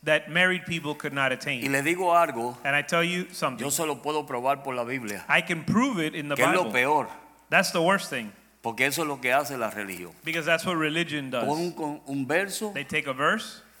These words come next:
Speaker 2: y con un verso te hacen una doctrina.
Speaker 1: and out of a verse, they make do-, uh, they make a doctrine.
Speaker 2: Y así vienen y llevan a un montón de gente a la perdición.
Speaker 1: And they take many people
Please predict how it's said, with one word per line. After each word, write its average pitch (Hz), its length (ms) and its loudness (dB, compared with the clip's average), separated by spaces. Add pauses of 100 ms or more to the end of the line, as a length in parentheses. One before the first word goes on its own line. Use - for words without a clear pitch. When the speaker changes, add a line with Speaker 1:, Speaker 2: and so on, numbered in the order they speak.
(120)
Speaker 2:
y 110 100 -4
con 117 200 -2
un 185 180 -4
verso 170 380 0
te 135 140 -4
hacen 139 280 -2
una 139 160 0
doctrina. 120 640 -8 (220)
Speaker 1:
and 151 160 2
out 190 180 6
of 208 100 0
a 214 80 2
verse, 151 440 0
they 135 120 -6
make 135 320 -6
do-, 139 60 0
uh, 135 240 2 (140)
they 147 120 -2
make 143 300 -6
a 143 60 -2
doctrine. 143 500 2
Speaker 2:
Y 123 80 -6
así 143 300 0
vienen 170 440 -2
y 131 140 -6
llevan 147 260 -2
a 147 40 -8
un 147 160 -8
montón 143 400 -6
de 139 100 -4
gente 147 380 -8
a - 40 0
la 110 140 -4
perdición. 104 500 -10
Speaker 1:
And 147 160 0
they 156 140 0
take 170 340 -2
many 156 300 0
people 147 580 -4